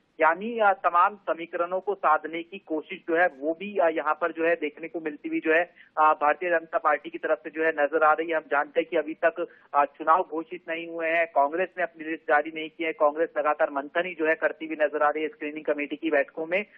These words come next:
आ, लेकिन बीजेपी अब तक अगर बात करते हैं तो कुल मिलाकर अठहत्तर उम्मीदवार मैदान में उतार चुकी है और जिसमें, आ, कई दिग्गज नाम देखने को मिलते हुए नजर आ रहे हैं, जिसमें हमने देखा कि केंद्रीय मंत्रियों के नाम है, सांसदों के नाम है।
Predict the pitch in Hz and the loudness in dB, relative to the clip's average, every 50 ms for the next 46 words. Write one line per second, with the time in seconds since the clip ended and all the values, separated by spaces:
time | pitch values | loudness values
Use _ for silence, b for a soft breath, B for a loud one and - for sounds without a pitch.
0 | b b b - 156 156 160 160 165 170 175 175 - 226 220 220 214 - - 151 | b b b 2 4 4 4 4 2 -2 -6 -6 -8 -8 -8 -8 -8 -8 -10 -16
1 | 156 - 190 190 185 _ 214 214 220 208 180 165 - _ - 185 - 185 170 180 | -8 -6 -4 -4 -4 _ -12 -10 -4 -2 -2 -2 0 _ -2 -2 0 0 0 0
2 | 170 - 147 151 151 - - 156 147 - 170 160 165 185 - 190 - _ - 185 | 2 4 2 2 2 0 -2 -2 -2 -2 -2 -2 -2 -2 -2 -6 -12 _ -2 -2
3 | 196 196 180 175 165 160 151 151 - 190 180 170 151 - 160 156 _ _ - - | -2 -2 -2 0 2 2 2 2 2 0 -2 -2 -2 -4 -8 -12 _ _ 0 0
4 | - 175 160 156 156 156 160 151 147 170 180 185 175 165 151 151 147 151 156 160 | 0 -2 -4 -8 -10 -8 -6 0 2 4 4 4 2 0 -2 -2 -2 -4 -4 -6
5 | 156 147 139 - 143 139 139 - - 143 _ 165 180 202 190 170 156 - _ 180 | -10 -8 -4 -2 0 0 -2 -4 -8 -18 _ -6 -4 -4 -4 -6 -8 -14 _ -6
6 | 180 190 202 196 b b b b - 156 151 156 156 156 - - 175 190 208 - | -4 -4 -4 -6 b b b b 2 4 6 6 6 4 2 0 0 0 -2 -4
7 | - 160 - - 185 190 170 165 180 170 170 170 165 160 147 - 160 - 180 165 | -8 -10 -6 -4 -2 -4 0 2 2 0 2 0 -4 -6 -6 -8 -10 -10 -8 -6
8 | 156 156 - - 165 156 156 151 143 156 151 147 156 165 160 156 147 - - 156 | -6 -6 -6 -4 -4 -4 -2 -2 0 0 2 2 0 0 -4 -8 -10 -6 -4 -2
9 | 151 151 160 160 151 151 151 151 - 165 165 175 170 - - 151 143 143 151 156 | -2 -2 -2 -2 -2 0 0 2 2 0 0 -2 -6 -6 -4 -4 -4 -4 -2 -2
10 | 165 160 143 143 143 139 - 156 180 180 175 175 160 151 151 151 151 151 156 156 | -2 0 0 -4 -6 -6 -6 -6 -6 -6 -6 -4 -2 2 2 2 2 2 0 -2
11 | 151 151 - 139 139 - - - 170 165 190 175 - 170 156 151 147 147 156 170 | -2 -2 -2 -2 -2 -2 -4 -6 -4 -4 -4 -4 -2 0 2 2 2 2 2 0
12 | 196 | -2